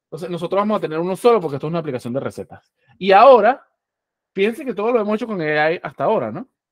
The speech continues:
Ahora vamos a volver a, a utilizar A I. Cursor tiene una vaina que es que si tú le das a con, comando L, te abre un chat con A I aquí a la derecha. Entonces, yo abro mi chat con A I.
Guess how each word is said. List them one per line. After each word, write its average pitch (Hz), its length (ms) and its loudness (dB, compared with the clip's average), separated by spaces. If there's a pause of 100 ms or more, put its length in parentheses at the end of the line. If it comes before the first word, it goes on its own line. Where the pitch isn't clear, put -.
Ahora 165 260 -4 (100)
vamos 147 300 -8
a 185 60 -2
volver 135 400 -2
a, 147 140 -2
a 139 220 -10
utilizar 120 400 -8
A 185 180 0
I. - 80 -16 (480)
Cursor 226 500 -4
tiene 180 280 -6
una 214 140 -4
vaina 190 440 -2 (120)
que 143 120 -18
es - 40 -20
que 180 100 -12
si 180 100 -18
tú 160 100 -10
le 160 100 2
das 175 180 2
a 185 120 -4
con, 170 880 -8
comando 156 560 -2
L, 156 280 -2 (520)
te 151 80 -2
abre 143 160 0
un 170 100 -4
chat 160 300 0
con 165 160 -8
A 147 60 -2
I 135 180 4
aquí 131 320 -8
a 104 80 -6
la 110 80 -4
derecha. - 420 -8 (1700)
Entonces, 104 320 -14
yo 107 180 -4
abro 131 180 -2
mi 135 120 -6
chat 113 200 -6
con 147 200 -6
A 214 220 2
I. 285 40 -8